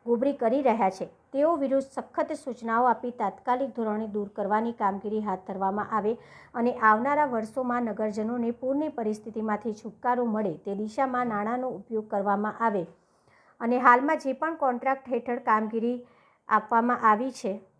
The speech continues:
તેઓની કંપનીના નામજોગ સમય મર્યાદા અને નાણાંનો ખર્ચ તેમજ તારીખ પૂર્ણ થાય તેની સંપૂર્ણ માહિતી સાથેના બોર્ડ લગાવવામાં આવે, તેથી નગરજનોને પણ ખબર પડે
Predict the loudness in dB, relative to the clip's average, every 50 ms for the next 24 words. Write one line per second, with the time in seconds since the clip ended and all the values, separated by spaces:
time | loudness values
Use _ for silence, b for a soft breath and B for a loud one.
0 | _ _ _ 4 6 6 6 4 4 4 4 4 4 4 2 0 2 4 4 4
1 | 6 6 6 6 6 4 2 -2 -4 -4 -4 -4 -2 -2 0 0 0 0 0 -2
2 | 0 0 2 2 4 4 6 6 4 4 2 0 0 2 2 2 2 2 0 0
3 | -2 -4 -4 -2 -2 -2 -2 -2 -6 -6 -4 -2 -2 -2 -2 -2 2 4 4 4
4 | 4 2 -2 -4 -6 -6 -4 -4 -2 0 0 2 2 0 0 -4 -4 -4 -4 -4
5 | -6 -6 -6 -6 -4 -2 -2 0 2 2 2 2 0 -2 -4 -4 -6 -2 0 2
6 | 2 2 0 0 0 2 2 2 0 2 2 4 4 4 2 2 0 2 4 4
7 | 4 4 4 4 4 2 2 2 0 0 -2 -4 -6 -8 -10 -10 -10 -14 -14 -14
8 | _ _ _ _ _ _ _ _ _ _ _ -6 0 2 4 6 6 6 6 6
9 | 4 2 2 2 0 0 0 0 -2 -2 0 0 2 2 2 2 2 2 2 2
10 | 2